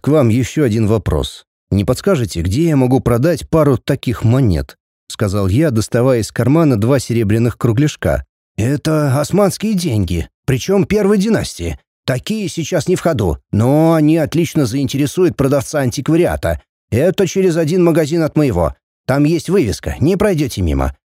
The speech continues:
Но смотрите, не продешевите, их стоимость не меньше настоящих денег османов. Но тут и серебра больше, да и ценность они имеют историческую. Поэтому цена может быть в два-три раза больше.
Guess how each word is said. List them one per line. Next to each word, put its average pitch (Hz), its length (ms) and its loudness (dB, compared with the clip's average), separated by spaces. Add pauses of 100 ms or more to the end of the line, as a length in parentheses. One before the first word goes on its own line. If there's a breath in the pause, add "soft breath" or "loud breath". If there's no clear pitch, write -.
(180)
Но 131 280 2
смотрите, 139 560 0
не 113 240 2
продешевите, 147 960 -2
их 139 200 -2
стоимость 170 520 0
не 143 80 2
меньше 165 300 0
настоящих 143 440 -2
денег 131 300 -2
османов. 101 480 -2 (340)
Но 190 160 2
тут 208 240 0
и 165 140 0
серебра 185 400 2
больше, 175 480 0 (260)
да 135 140 0
и 196 140 0
ценность 156 560 0
они 143 220 0
имеют 135 260 -2
историческую. 95 800 -4 (400)
Поэтому 120 520 0
цена 123 360 0
может 165 260 2
быть 139 180 0
в 107 60 0
два-три 143 340 0
раза 143 280 2
больше. 139 480 0